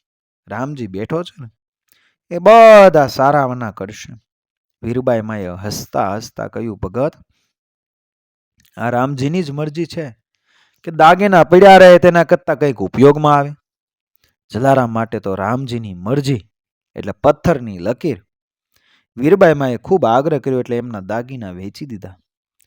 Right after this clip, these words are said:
અને એ દાગીના વેચીને જે નાણાં મળ્યા તેમાંથી જલારામ પોતાના આંગણે આવનાર સાધુ સંતો અને અભ્યાગતોને ભોજન કરાવવા માટે એ અનાજ લઈ ગયા.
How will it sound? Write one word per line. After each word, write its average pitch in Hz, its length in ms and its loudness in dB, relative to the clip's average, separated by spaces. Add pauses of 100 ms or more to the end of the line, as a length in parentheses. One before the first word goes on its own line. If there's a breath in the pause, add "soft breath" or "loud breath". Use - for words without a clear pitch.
(120)
અને 98 160 -14
એ 175 280 6
દાગીના 147 500 4
વેચીને 139 800 0 (640)
જે 98 60 -18
નાણાં 113 440 -8
મળ્યા 120 240 -10
તેમાંથી 113 500 -14
જલારામ 104 580 -10
પોતાના 98 600 -16 (640)
આંગણે 165 400 -6
આવનાર 131 460 -8
સાધુ 113 460 -12
સંતો 113 520 -16 (640 soft breath)
અને 92 120 -16
અભ્યાગતોને 117 840 -6
ભોજન 107 420 -10
કરાવવા 107 440 -10
માટે 123 600 -12 (420)
એ 78 60 -20
અનાજ 101 460 -14
લઈ 95 300 -16
ગયા. 95 320 -20